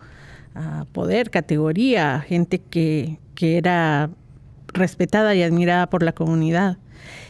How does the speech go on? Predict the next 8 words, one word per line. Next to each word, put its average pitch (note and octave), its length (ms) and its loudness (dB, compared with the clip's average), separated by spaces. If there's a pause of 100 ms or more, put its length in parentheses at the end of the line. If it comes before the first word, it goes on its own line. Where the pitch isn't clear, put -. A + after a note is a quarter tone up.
(120)
Y, G3+ 580 2
y G#3+ 100 2
me G#3 140 4
parece A3+ 540 2
súper B3 340 0
interesante G#3 720 2
cómo A#3+ 460 0
Jesús A#3 760 -2